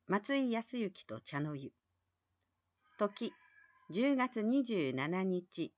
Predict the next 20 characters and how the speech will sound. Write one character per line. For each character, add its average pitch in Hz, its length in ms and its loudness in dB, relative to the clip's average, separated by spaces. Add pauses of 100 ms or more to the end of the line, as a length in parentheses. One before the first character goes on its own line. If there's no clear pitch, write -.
(140)
日 165 340 -2
曜 165 260 0
日、 98 140 -10 (920)
午 254 200 8
後 175 160 6
二 202 160 2
時 214 160 -4
か 135 160 0
ら 120 240 0
三 247 280 0
時 147 120 -2
三 175 260 0
十 165 140 -8 (180)
分。 104 140 -10 (1500)
と 220 140 2
こ 240 160 2
ろ、 208 240 4 (240)
博 208 280 2
物 226 280 -6
館。 120 200 -6